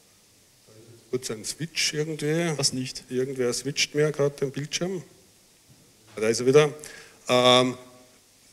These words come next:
Speaker 1: da ist zum Beispiel Logging, da sind Metrics, da ist ein Nexus, wer also Software entwickelt, Nexus als, als, ähm, ähm, Software Repository ist da, ähm, da ist das, ähm,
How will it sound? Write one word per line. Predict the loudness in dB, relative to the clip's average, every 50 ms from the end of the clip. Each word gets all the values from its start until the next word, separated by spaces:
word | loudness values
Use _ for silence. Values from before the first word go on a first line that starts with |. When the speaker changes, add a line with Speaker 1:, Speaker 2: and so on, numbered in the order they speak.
| _ _ _ _ _ _ _ _ -10 -4
Speaker 1:
da | 0 2 4 6 6
ist | 4 4 2
zum | 2
Beispiel | 2 2 2 2 0 4
Logging, | 6 8 8 8 8 8 8 8 10 10 8 8 6 4 4 2 2 0 0
da | 0 0 0
sind | 0 0 -2 0 4
Metrics, | 6 6 6 4 4 2 2 2 2 2
da | 2
ist | 2 4 4
ein | 4 4
Nexus, | 4 2 2 2 0 2 4 4 4 4 4 2 0 0 2
wer | 4 4 4 4
also | 4 4 6 6 6 6 4 2
Software | -2 -2 -2 -2 -4 0 4 4 6 6 4
entwickelt, | 2 0 0 0 0 0 0 -2 -6 -4 -2
Nexus | -2 -2 -2 -2 0 2 2 2 2
als, | 2 2 2 2 0 0 0
als, | -2 -2 -2 -2 -2 -4 -4 0
ähm, | 2 2 2 2 0 -4 -14 -20 -20 -20 -20 -20 -20 -20 -10 -4
ähm, | 0 2 4 4 4 4 2 -2
Software | -2 0 0 0 2 4 6 6 6 6
Repository | 4 2 2 2 0 0 0 -2 0 2 2 4 6 8 8 8 6 4 0 -14 -20 -20 -20 -20 -12 -8
ist | -4 -2 -2 0 0
da, | 2 2 4 4 4 4 2 0 -4 -8 -12 -16 -20 -20 -20 -20 -20 _ _ -4
ähm, | -2 0 0 0 -2 -2 -2
da | 0 2
ist | 2 2 0 0 -2 -2
das, | 0 0 2 2 2 0 -2 -2
ähm, | -4 -4 -2 -4 -4 -8